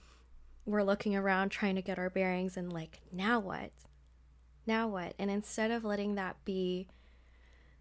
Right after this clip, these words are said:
something that, you know, starts to simmer panic in our bones or urgency,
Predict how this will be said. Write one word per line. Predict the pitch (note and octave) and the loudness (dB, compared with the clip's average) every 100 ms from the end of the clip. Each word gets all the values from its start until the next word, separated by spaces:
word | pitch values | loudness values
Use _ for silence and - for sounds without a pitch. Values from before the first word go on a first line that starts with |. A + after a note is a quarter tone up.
| - - - - - | -20 -20 -10 -6 2
something | A3 G#3 A3 G#3+ | 2 4 2 2
that, | F#3 E3+ F3+ - - - - - - | 2 0 -2 -4 -16 -20 -20 -20 -4
you | - A3+ | 4 4
know, | F3+ F3 - - - - - - - | 4 0 -4 -10 -20 -20 -20 -20 -12
starts | G#3 A3+ G#3 - - | -2 2 2 -2 -4
to | A3+ | -4
simmer | G#3+ A3 G#3+ | 0 2 2
panic | G#3 - A3 A#3+ A3+ A3 | 0 -4 2 4 4 2
in | A3 | 0
our | G#3 | -2
bones | G#3 G#3 G#3 G#3 G#3 G3+ | -2 -2 0 0 -2 -2
or | G3+ F#3+ - - - | -4 -6 -8 -14 0
urgency, | A#3+ A#3+ A#3+ A3+ - A3 G#3 G3 G3+ | 2 2 0 -2 -2 0 2 0 -2